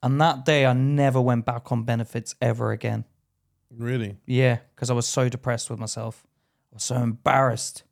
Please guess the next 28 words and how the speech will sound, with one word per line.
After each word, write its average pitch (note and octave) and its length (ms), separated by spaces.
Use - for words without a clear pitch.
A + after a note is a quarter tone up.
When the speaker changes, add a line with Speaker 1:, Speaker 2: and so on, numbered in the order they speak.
Speaker 1:
about A2+ 260
watching A2+ 280
wrestling B2 380
D A2 100
V G#2+ 100
Ds. A2+ 360
<laughs> - 1500
And C3 200
I - 20
was B2+ 160
thinking, B2 400
<clears throat> - 80
I - 1120
remember B2 280
at - 80
one B2 240
point G#2+ 400
going A2+ 280
in, A2 260
and A2+ 120
she A#2 120
was A2+ 100
like, A2 200
"What A#2 140
do - 60
you A#2 40
wanna A2+ 120
do? A#2+ 280